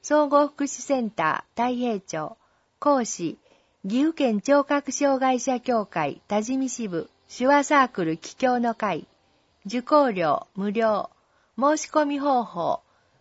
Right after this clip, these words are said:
多治見市ボランティアセンターに直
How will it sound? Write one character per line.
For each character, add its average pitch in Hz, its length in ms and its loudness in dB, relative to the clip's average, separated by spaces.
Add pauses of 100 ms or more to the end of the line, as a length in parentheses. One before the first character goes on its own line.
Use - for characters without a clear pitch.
(1000)
多 240 160 0
治 302 140 -4
見 311 140 -4
市 233 220 -8
ボ 226 120 4
ラ 277 140 4
ン 294 100 -4
テ 285 100 -6
ィ 277 80 4
ア 277 80 2
セ 277 180 0
ン 240 100 -6
タ 190 260 0
ー - 40 -4
に 175 280 -12 (220)
直 240 120 0